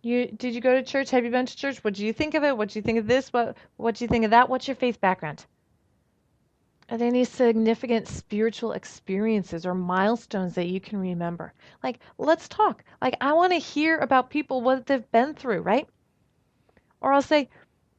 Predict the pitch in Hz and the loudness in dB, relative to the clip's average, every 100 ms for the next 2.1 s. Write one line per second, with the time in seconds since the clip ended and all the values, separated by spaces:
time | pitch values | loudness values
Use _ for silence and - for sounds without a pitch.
0 | _ _ _ _ _ _ 196 226 247 262 | _ _ _ _ _ _ 2 6 8 6
1 | 262 254 240 247 226 226 220 214 214 277 | 6 8 8 8 4 6 6 6 4 4
2 | 220 | 2